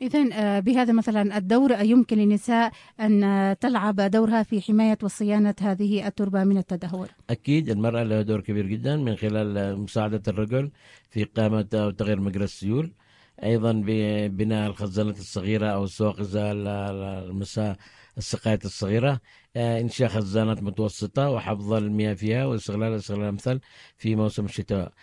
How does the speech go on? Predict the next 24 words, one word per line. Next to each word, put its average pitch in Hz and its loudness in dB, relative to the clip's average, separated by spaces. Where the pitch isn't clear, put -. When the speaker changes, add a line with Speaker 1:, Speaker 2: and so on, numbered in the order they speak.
Speaker 2:
أيضا، 120 4
آه، 110 0
عدم 120 2
ال-، 110 0
آه، 101 -4
التهور 123 4
وعدم، 117 2
آه، 101 -4
الإسراف 120 0
في 110 -2
استخدام 110 -2
المياه 113 0
بالري، 113 0
الغمر، 127 -2
ريا، 117 2
آه، 107 -2
كثيرة 110 -2
حتى 120 -4
لا 113 0
يؤدي 110 -2
إلى 113 -2
تأثيرات 107 0
سلبية 104 -2
على 104 -4